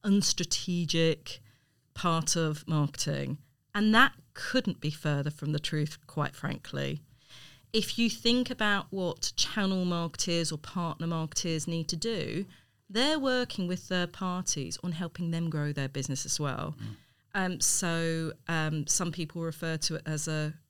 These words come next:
Speaker 2: consultative approach to marketing, um, and it's a very commercial form of marketing as well.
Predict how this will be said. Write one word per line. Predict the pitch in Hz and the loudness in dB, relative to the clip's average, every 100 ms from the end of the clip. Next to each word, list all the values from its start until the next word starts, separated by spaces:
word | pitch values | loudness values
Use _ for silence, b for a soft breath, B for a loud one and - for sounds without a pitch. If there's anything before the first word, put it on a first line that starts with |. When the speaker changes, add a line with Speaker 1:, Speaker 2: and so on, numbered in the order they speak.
| - | -8
Speaker 2:
consultative | 160 - 196 220 - - 147 139 - - | -2 0 0 0 -2 -2 -4 -8 -14 -18
approach | - 160 160 156 - | -8 -6 -4 -4 -4
to | 165 | -2
marketing, | 156 143 147 - 147 143 156 - | 0 -2 -4 -4 -4 -4 -6 -6
um, | 147 143 139 135 139 | -4 -2 -2 -6 -6
and | 175 | -6
it's | - | -4
a | 175 | -4
very | 208 240 | -4 -4
commercial | - 170 180 202 208 - 151 | -6 -4 -2 0 0 -2 -2
form | - 135 | -4 -4
of | 139 147 | -4 -2
marketing | 147 139 - 143 | -4 -4 -4 -4
as | 135 | -4
well. | 165 156 - - | -2 -2 -2 -4